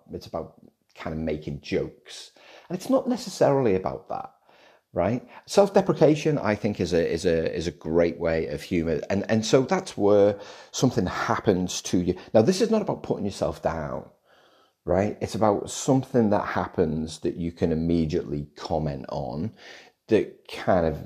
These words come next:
I don't know, demonstrates a little bit of humility. Uh, self-deprecating humor, observational humor for me is, is the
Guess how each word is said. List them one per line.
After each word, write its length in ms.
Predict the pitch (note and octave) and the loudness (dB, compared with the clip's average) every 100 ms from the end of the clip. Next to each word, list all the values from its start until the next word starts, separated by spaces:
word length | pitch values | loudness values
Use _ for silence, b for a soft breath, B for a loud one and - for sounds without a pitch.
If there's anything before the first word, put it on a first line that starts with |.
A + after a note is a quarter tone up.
| G1+ A#2+ | -12 -10
I 120 | B2+ | -10
don't 120 | E2+ | -10
know, 100 | - | -2
demonstrates 560 | F2 D#2+ D#2 - D#2 - | 0 0 -4 -2 -2 0
a 60 | D#2 | 0
little 240 | D#2 D#2 | 0 0
bit 160 | D2 C#2+ | -2 -4
of 40 | |
humility. 720 | - D2 D2 D2 D2+ - A#1 - _ _ _ _ _ _ _ _ _ _ _ B B B B - | -6 -8 -6 -6 -8 -10 -12 -16 _ _ _ _ _ _ _ _ _ _ _ B B B B -6
Uh, 160 | F2+ | -4
self-deprecating 680 | F2 C3+ B2 A2 G#2 F#2+ E2 | 4 4 4 2 4 2 2
humor, 320 | E2+ F2+ F2 - | -2 0 0 2
observational 580 | F#3 A#2 F2 D#2 E2 | 2 2 0 -2 -4
humor 300 | D2+ E2 D2 | -4 -4 -4
for 120 | C#2+ D2+ | -6 -8
me 200 | D2+ D2+ | -4 -4
is, 180 | D2+ - | -6 -8
is 260 | E2 D#2 | -8 -6
the 200 | - D#2 | -4 -6